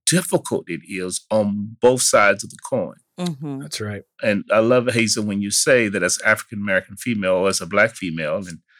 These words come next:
Speaker 1: my case as a Black pastor, how you too have to deal with your own baggage
Speaker 2: Mm-hmm.
Speaker 1: and our own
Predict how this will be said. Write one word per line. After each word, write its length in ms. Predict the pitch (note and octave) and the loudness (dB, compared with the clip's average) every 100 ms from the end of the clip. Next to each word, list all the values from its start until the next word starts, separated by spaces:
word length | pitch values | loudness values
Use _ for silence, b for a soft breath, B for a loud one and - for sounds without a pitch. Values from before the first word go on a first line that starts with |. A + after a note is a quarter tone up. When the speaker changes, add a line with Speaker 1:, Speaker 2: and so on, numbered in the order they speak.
| b - | b -2
Speaker 1:
my 140 | F#2 | 0
case 320 | - G2+ - | 0 0 0
as 40 | G#2 | -4
a 40 | |
Black 300 | F2+ F#2 E2+ | 0 0 2
pastor, 480 | - G2+ - - F2+ _ _ _ _ _ | 4 4 2 -6 -10 _ _ _ _ _
how 480 | - - A#2 A2 C#3 | -8 2 4 6 4
you 280 | - A2+ D3+ | 4 2 4
too 400 | - - E3+ C#3+ | 4 4 4 4
have 200 | A#2+ A#2 | 4 2
to 60 | - | 2
deal 240 | G2 A#2 | 2 2
with 240 | A2+ G#2 - | 2 0 -2
your 200 | G2 - | -2 2
own 240 | A#2+ C3 | 4 6
baggage 640 | F#2 D#2+ C#2+ D#2 - - - _ _ | 4 4 0 -8 -10 -10 -10 _ _
Speaker 2:
Mm-hmm. 440 | - F3 D3 D3+ C3+ C#3+ - | -14 -12 -8 -8 -10 -12 -6
Speaker 1:
and 240 | G2+ F2 | -2 2
our 180 | G#2 G#2 | 4 4
own 600 | A#2 B2 C3 B2+ A2+ G#2 | 4 4 4 4 2 0